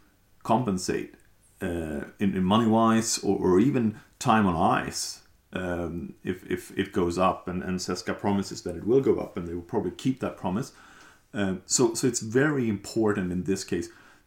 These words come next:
Th-, then there is the talk about getting Romanov over after Cesca has finished their season. First and foremost, they won't finish the season until the earliest stage is the semifinals, the K H L. because then they're gonna face C S K A Moscow or S K A Saint Petersburg.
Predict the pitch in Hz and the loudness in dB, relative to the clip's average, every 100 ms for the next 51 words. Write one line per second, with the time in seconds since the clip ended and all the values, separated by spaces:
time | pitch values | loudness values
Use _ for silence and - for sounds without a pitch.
0 | - 101 113 - 117 131 127 117 - - | -6 -4 -4 -2 -2 2 0 0 -4 -4
1 | 113 101 104 92 104 101 98 98 101 98 | -4 -2 -2 -2 -2 0 0 0 0 0
2 | 95 92 92 92 92 95 - 98 - 110 | 0 0 0 -2 -2 -4 -2 -4 -4 -4
3 | 107 92 - 107 107 101 92 90 120 131 | -4 -4 -2 0 0 -2 -4 -2 -4 -4
4 | 98 - 107 - 104 107 98 - 107 123 | -6 -2 -2 -2 -4 -4 -4 -2 -2 0
5 | 98 95 - 110 127 101 - 101 98 101 | -2 -2 -2 -2 -2 -6 -2 -2 -2 -2
6 | 101 98 95 98 - - 113 123 123 110 | -2 -2 0 -4 -6 -4 2 4 2 0
7 | - 107 104 113 104 110 - 107 107 - | -2 0 0 -2 -6 -6 -4 -2 -2 0
8 | 110 110 104 - - - 104 98 _ - | 0 -2 -4 -12 -10 -4 -4 -4 _ -2
9 | 120 113 113 - - - - - _ - | 2 2 2 -2 -4 -10 -20 -20 _ -6
10 | 110 101 104 104 98 101 98 101 98 - | -2 -2 2 2 2 0 -2 -2 -2 -2
11 | 92 - 120 110 - 117 - 120 110 110 | -4 -4 -2 -2 -2 -2 2 2 4 2
12 | 104 98 - - - 107 - 104 104 101 | 2 0 -8 -10 -6 -4 2 4 4 2
13 | 101 117 135 - - | -4 -4 -4 -4 -8